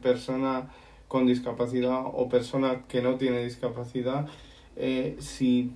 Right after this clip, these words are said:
te das en una situación así, lo mejor es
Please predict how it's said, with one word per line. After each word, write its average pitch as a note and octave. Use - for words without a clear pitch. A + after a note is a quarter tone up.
te B2+
das C3
en C3+
una C3
situación B2+
así, C3+
lo B2
mejor A#2+
es C#3+